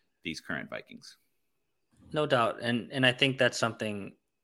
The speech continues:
Speaker 2: like, we're gonna learn a lot about them, but I think the Vikings as a whole, like, realize, and, and this was obviously talked about during the bye week, like, they cannot play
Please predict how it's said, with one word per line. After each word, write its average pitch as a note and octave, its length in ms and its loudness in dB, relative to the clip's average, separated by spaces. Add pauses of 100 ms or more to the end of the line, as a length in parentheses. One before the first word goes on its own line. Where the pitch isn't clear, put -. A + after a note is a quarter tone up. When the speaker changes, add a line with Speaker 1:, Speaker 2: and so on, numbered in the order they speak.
(420)
Speaker 2:
like, - 100 -10
we're A#2 100 2
gonna C#3+ 160 10
learn C3 200 12
a B2 60 6
lot A#2 180 12
about A2 300 6
them, G#2 420 0 (300)
but A2 100 0
I G2+ 80 0
think A#2 180 -2
the A#2 80 -2
Vikings A2+ 680 4 (120)
as A2 180 0
a G2+ 60 2
whole, G2+ 360 0
like, F#2+ 200 -8
realize, G2 520 -2
and, F#2+ 260 -12
and F#2 240 -12 (640)
this - 160 -10
was F#2 240 -8
obviously G2 480 0
talked F#2+ 300 2
about G2 220 -4
during G2 200 -4
the F#2+ 60 -4
bye G2+ 260 2
week, F#2 220 -8
like, F2+ 200 -10
they A2 120 2
cannot C3+ 480 6
play G#2+ 440 2